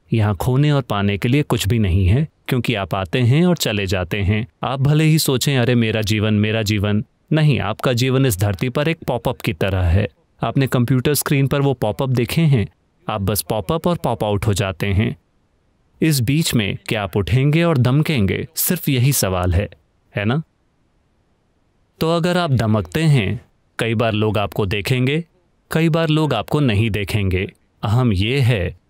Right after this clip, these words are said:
कि आप अपने भीतर चमक रहे हैं और यही मायने रखता है।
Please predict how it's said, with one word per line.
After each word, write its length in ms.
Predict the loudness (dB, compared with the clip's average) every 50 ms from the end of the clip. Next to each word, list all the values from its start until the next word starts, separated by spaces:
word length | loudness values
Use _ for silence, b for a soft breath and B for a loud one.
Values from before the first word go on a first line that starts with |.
| _ _ -4
कि 280 | -2 -2 0 -2 -2 -4 -4
आप 200 | -6 -4 -4 -4
अपने 200 | -2 0 0 0
भीतर 360 | 0 0 0 0 0 0 -2
चमक 340 | -2 -2 -2 -2 -2 -2 -2
रहे 280 | 0 0 2 2 2 4
हैं 280 | 4 4 4 4 4
और 140 | 4 2 2
यही 260 | 2 0 0 2 2
मायने 320 | 2 2 0 0 -2 -2 -2
रखता 340 | -2 -4 -4 -4 -4 -2 0
है। 220 | 0 -2 -2 -4